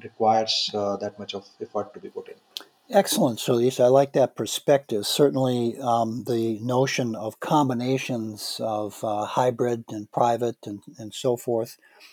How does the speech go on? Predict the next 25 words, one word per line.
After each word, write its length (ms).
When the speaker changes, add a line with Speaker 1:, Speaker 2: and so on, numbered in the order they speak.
Speaker 2:
in 140
the 80
cloud 360
landscape 720
today, 420
it 360
would 320
certainly 480
appear 320
to 100
be 240
complex. 640
And 80
I 40
like 240
the 80
fact 320
that 100
we 140
bring 240
certain 320
approaches 520
and 140
practices 640
which 240